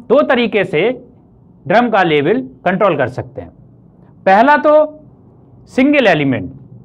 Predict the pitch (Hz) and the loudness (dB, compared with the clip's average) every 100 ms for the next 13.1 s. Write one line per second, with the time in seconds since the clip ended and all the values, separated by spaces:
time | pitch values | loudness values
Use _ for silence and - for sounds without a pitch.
0 | - - 240 302 320 277 269 262 262 220 | -20 -4 0 2 2 2 2 2 0 2
1 | 220 240 175 190 240 262 262 262 269 - | 0 0 0 0 2 2 2 0 -6 -20
2 | - 135 202 226 202 - - - - - | -8 0 0 0 -4 -12 -20 -20 -20 -20
3 | - 123 160 220 233 240 240 233 - - | -18 -2 0 0 0 2 2 0 -6 -8
4 | 131 165 285 269 160 147 196 226 175 170 | -2 0 2 2 2 2 0 -4 -2 -2
5 | 175 180 196 190 202 196 180 175 175 185 | 0 -2 -2 0 0 2 0 0 0 0
6 | 190 190 190 160 139 139 170 190 185 170 | 0 0 0 -2 -4 -2 -2 -2 -2 -4
7 | 175 180 185 180 165 160 151 143 247 240 | -6 -2 -2 -2 -4 -2 -2 -2 -6 -6
8 | 151 143 139 156 156 156 226 254 - - | -6 -4 -4 -6 -6 -6 -6 -8 -18 -20
9 | - - 214 180 180 233 285 277 226 247 | -20 -2 -2 0 -2 0 0 2 2 2
10 | 269 214 233 - _ - 240 254 - 196 | 0 -2 -8 -18 _ -10 -6 -6 -2 0
11 | 202 233 277 262 233 240 202 151 147 214 | 2 0 0 0 0 0 2 2 2 -2
12 | 262 - 151 165 170 175 190 190 180 175 | -6 -10 -4 -4 -2 -2 0 0 0 0
13 | 202 | -2